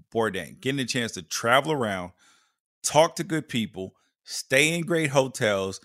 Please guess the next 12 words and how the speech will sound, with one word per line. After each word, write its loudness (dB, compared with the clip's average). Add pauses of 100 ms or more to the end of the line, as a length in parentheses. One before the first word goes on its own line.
(340)
and 0 (140)
eat -10
food, -6 (260)
like, 4
and -2
then 0
talk 0
about -8
it. -20 (420)
That 6
is 2
the, -4